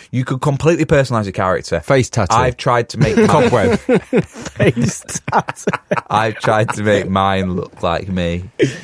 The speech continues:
Speaker 1: Bartholomew Tinker is still on his wizarding journey, and I, it's going well.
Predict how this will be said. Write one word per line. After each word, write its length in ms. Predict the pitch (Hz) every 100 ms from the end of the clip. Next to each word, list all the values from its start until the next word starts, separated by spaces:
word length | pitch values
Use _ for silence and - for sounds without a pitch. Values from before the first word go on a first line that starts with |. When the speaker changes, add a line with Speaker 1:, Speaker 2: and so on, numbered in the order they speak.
| - -
Speaker 1:
Bartholomew 680 | 131 139 - 131 120 110
Tinker 420 | 101 104 104 90
is 140 | 85 85
still 260 | - 98
on 120 | 90 87
his 160 | 87
wizarding 420 | 90 87 87 87 90
journey, 380 | 78 90 98 -
and 140 | 123
I, 120 | 147 -
it's 200 | 131 120
going 260 | 147 131 117
well. 180 | 113